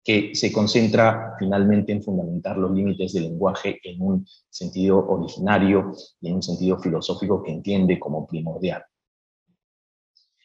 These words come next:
Entonces, vuelvo a la idea de la escena primaria como una suerte de ejemplificación,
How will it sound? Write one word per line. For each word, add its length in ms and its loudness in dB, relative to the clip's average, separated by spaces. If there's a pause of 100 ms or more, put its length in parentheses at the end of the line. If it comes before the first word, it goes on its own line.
(460)
Entonces, 640 6
vuelvo 300 8
a 40 6
la 320 8
idea 360 8
de 100 10
la 60 6
escena 320 4
primaria 420 6
como 220 2
una 240 0
suerte 340 2
de 120 6
ejemplificación, 1120 -2